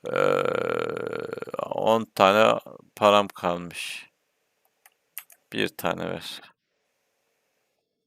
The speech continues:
Şimdi, ee, girişi bulabilirsiniz. Komut.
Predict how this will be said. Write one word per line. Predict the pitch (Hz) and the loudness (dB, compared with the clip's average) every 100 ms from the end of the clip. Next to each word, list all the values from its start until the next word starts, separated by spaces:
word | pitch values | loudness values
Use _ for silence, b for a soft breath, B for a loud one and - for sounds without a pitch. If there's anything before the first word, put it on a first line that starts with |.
| _ _ _ _ _ _ _ | _ _ _ _ _ _ _
Şimdi, | - - 143 139 117 104 113 131 - _ _ _ _ _ _ _ _ _ _ - | -10 -6 -2 -2 -2 0 0 0 -6 _ _ _ _ _ _ _ _ _ _ -8
ee, | 98 98 95 98 98 98 101 101 101 101 95 | -2 -2 0 0 0 0 -2 -2 -2 -4 -4
girişi | 117 117 - 127 110 | 0 0 0 -2 -2
bulabilirsiniz. | 113 113 110 113 - 104 113 127 - | 4 4 4 0 -2 -4 -4 -4 -8
Komut. | - 107 113 123 _ - - | 0 2 4 2 _ -20 -20